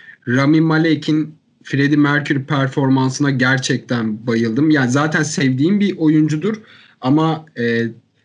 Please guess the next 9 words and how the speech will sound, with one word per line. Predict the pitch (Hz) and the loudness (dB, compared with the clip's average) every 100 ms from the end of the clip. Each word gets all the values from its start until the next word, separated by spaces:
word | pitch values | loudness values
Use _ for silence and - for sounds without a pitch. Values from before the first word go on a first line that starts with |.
| _ _ | _ _
tabii | 175 160 165 | -4 -2 -2
ki | 190 170 - | -2 -4 -2
oraları | 147 151 151 160 156 | 0 2 2 2 0
dublaj | 139 135 151 165 | 0 0 0 -2
kullanmaları, | - 160 151 147 147 143 143 | -4 -2 0 2 0 0 0
o | 139 | -2
sesi | 139 151 151 | -2 -4 -4
taklit | 139 143 135 147 147 | -4 -4 -2 -2 0
edemeleri, | 147 151 151 151 147 151 147 | 2 2 2 0 2 0 0